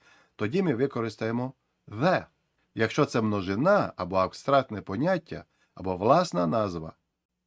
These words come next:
то тоді ми будемо використовувати zero article, тобто взагалі його не буде. Розібравшись з логікою, давайте зразу перейдемо вже до самої вправи, до самого тренажеру.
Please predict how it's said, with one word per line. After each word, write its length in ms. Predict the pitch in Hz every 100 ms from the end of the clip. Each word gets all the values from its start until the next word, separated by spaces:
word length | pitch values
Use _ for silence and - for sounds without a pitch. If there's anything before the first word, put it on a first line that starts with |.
| _
то 120 | -
тоді 320 | 90 - 120 185
ми 120 | 151
будемо 340 | 135 117 107
використовувати 920 | 98 95 92 90 131 120 110 117 110 107 _ 123
zero 540 | 131 175 208 127 98
article, 520 | 101 98 - 85 87 -
тобто 280 | 180 -
взагалі 360 | 170 180 165 160
його 180 | 107 92
не 100 | 90
буде. 300 | 87 82 78 _ _ _
Розібравшись 640 | 117 120 127 139 120 107 104
з 40 |
логікою, 460 | 175 185 165 143 117
давайте 360 | 120 135 117
зразу 360 | 101 131 123 117
перейдемо 480 | 107 98 107 120 107
вже 180 | 104
до 220 | 101 117 113
самої 560 | 110 104 110 110 104
вправи, 540 | 98 - 104 107 87 85
до 140 | 95
самого 360 | 104 107 113 104
тренажеру. 720 | 104 104 104 92 101 82 -